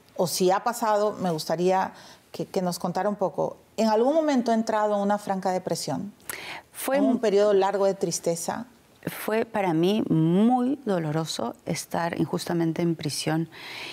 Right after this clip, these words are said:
Speaker 2: y creo que el momento más difícil fue estar en prisión y en pandemia a la vez.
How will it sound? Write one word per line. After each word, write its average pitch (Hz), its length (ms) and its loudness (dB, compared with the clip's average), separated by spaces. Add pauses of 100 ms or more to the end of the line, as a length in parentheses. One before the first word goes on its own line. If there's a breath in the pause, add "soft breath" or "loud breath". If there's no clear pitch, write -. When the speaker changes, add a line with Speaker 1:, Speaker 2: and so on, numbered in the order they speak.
(140 loud breath)
Speaker 2:
y 180 120 -2
creo 202 420 -2
que 190 260 0
el 160 100 0
momento 170 520 2
más 180 720 4
difícil 175 600 -4 (520 loud breath)
fue - 500 -4
estar 185 280 -4
en 196 120 0
prisión 185 760 -2 (200)
y 170 100 2
en 147 140 2
pandemia 139 720 -2 (420)
a 165 80 -4
la 147 100 -4
vez. 139 360 -8